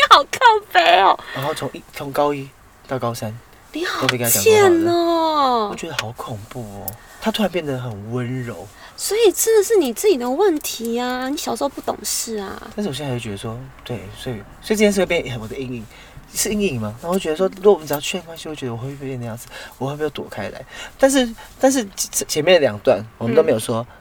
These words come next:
Speaker 2: 那我们就在一起，是那个模式就越来越像在一起。
Speaker 1: 真的哦。
Speaker 2: 会这样子。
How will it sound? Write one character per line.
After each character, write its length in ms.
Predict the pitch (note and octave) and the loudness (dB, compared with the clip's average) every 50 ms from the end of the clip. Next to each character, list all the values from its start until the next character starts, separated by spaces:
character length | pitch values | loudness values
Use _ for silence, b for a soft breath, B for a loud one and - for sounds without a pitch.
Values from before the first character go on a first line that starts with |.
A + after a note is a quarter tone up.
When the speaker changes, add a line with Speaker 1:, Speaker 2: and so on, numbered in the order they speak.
| b - | b -6
Speaker 2:
那 60 | C3+ | -4
我 20 | A2+ | -4
们 80 | G#2 | -4
就 60 | A2 | -4
在 180 | G#2 A2 G2+ F#2+ | -6 -6 -6 -8
一 80 | F#2 G2 | -8 -8
起， 240 | - - - A2 A#2 B B B B B B | -8 -8 -10 -10 -16 B B B B B B
是 220 | - - G3 F#3+ | -6 0 0 0
那 100 | F#3 F#3 | 0 0
个 100 | F3 D#3+ C#3 B2 - - | -2 -4 -4 -6 -8 -10
模 280 | D3 C#3+ C#3 B2+ B2+ C#3+ | -6 -4 -2 0 -2 -2
式 220 | - - - G3 | -2 -4 -4 -2
就 100 | E3+ F3 D#3 | -2 -4 -4
越 260 | F3 F#3 G3 E3+ C#3 | 0 2 4 4 4
来 160 | B2+ A2+ G2+ | 4 2 0
越 180 | A#2 C3+ C3+ B2+ | 0 0 -2 -2
像 260 | C3 C3+ A#2 A#2 A#2 - | -2 -4 -6 -6 -8 -12
在 160 | - - C3 B2 | -4 -2 0 0
一 160 | A#2+ A#2 A#2 | 0 -2 -4
起。 220 | A2+ - - - | -6 -6 -6 0
Speaker 1:
真 220 | - E4+ F#4 G4+ G4 | 2 4 4 6 6
的 60 | G4+ | 6
哦。 440 | F#4 D#4+ C#4+ B3 A3+ G#3 G3 F#3 F3 | 4 4 4 2 2 2 2 0 0
Speaker 2:
会 120 | D#3 D#3 | 0 0
这 80 | C3+ C#3 | 0 0
样 180 | C3 A#2 A2+ A#2+ | 0 0 -2 -8
子。 100 | - | -12